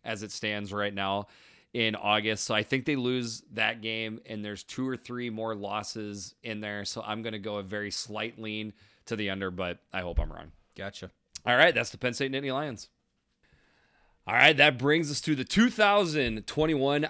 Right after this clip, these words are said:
Speaker 1: Iowa Hawkeyes. So not exactly an insider. I guess I'm kind of my own insider, but, uh, wanna give a shout out to people I text and D M with and followers of the pod, my brothers,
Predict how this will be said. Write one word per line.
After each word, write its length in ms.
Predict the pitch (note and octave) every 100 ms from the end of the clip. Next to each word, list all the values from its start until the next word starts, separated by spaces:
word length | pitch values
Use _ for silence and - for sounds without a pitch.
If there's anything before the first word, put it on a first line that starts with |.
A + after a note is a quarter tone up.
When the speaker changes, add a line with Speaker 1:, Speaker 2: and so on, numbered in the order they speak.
| -
Speaker 1:
Iowa 420 | C3 F3 F3+ A#2
Hawkeyes. 600 | G#2+ B2+ C3 C#3 C3+ C3+
So 280 | - B2 A2+
not 400 | B2 G3 F#3+ F#3 _ -
exactly 580 | C#3+ A2 D3 C#3 C3+ A#2
an 40 |
insider. 680 | A#2 B2+ - A#2+ A#2 A2+ G#2+
I 100 | G2+
guess 240 | G#2 -
I'm 100 | G2
kind 200 | F#2+ G2
of 40 | F#2+
my 160 | F#2+
own 360 | G#2 G#2+ G#2 G#2
insider, 560 | - G#2+ - G#2 G2+ G2+
but, 340 | G2 G2 G2 -
uh, 200 | G#2 G2
wanna 220 | G#2 C3
give 120 | B2 A2
a 40 |
shout 300 | - A#2+ A#2
out 200 | A2 G#2+
to 300 | A2 G2 F2 _ _ _ _
people 300 | E3 D3+ A2+
I 100 | F#2
text 480 | - D3 D3 - A#2+
and 180 | G#2 G2+
D 200 | C#3 C#3
M 220 | C3+ C3
with 420 | B2+ B2+ B2+ -
and 200 | G#2+ G2
followers 400 | - B2+ B2+ A#2
of 80 | A2+
the 60 | G2
pod, 420 | B2 A2+ A2+ A2
my 140 | G2
brothers, 920 | F#2 A#2+ F3+ F3 E3 E3 D#3 C#3 -